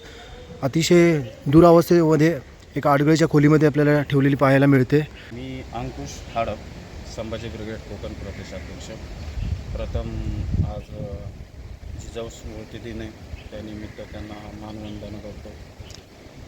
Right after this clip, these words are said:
Speaker 2: आज कसं आहे, म्हणजे लाजिरवाणी गोष्ट आहे, आज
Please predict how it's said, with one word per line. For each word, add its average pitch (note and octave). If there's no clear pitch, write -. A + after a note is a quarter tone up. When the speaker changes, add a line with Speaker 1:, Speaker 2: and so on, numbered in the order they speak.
Speaker 2:
आज C#3
कसं D#3+
आहे, D#3+
म्हणजे E3
लाजिरवाणी E3
गोष्ट E3
आहे, D3+
आज F3+